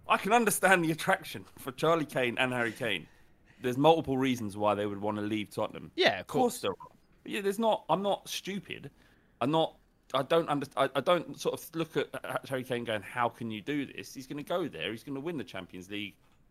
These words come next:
Speaker 1: or maybe, 'cause Messi's now, I mean, P S G are gonna be hard to beat.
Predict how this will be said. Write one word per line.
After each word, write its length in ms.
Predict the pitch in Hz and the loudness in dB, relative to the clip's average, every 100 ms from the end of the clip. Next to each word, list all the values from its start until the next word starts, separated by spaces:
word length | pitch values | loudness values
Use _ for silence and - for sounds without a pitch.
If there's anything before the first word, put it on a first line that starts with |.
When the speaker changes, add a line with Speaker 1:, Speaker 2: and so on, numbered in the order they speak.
| - | -16
Speaker 1:
or 80 | 92 | -8
maybe, 500 | 101 120 87 87 117 - | -2 -2 -2 -6 -8 -12
'cause 140 | 95 | -12
Messi's 300 | 104 92 92 | -12 -14 -12
now, 280 | 98 98 92 - | -8 -4 -6 -8
I 40 | 98 | -6
mean, 200 | 92 82 _ _ _ _ _ _ | -6 -8 _ _ _ _ _ _
P 120 | 113 | -8
S 100 | 98 | -6
G 100 | 110 | -8
are 20 | |
gonna 140 | 92 87 | -8 -6
be 80 | |
hard 160 | 92 92 | -2 -2
to 80 | 92 | -4
beat. 280 | 98 82 | -8 -8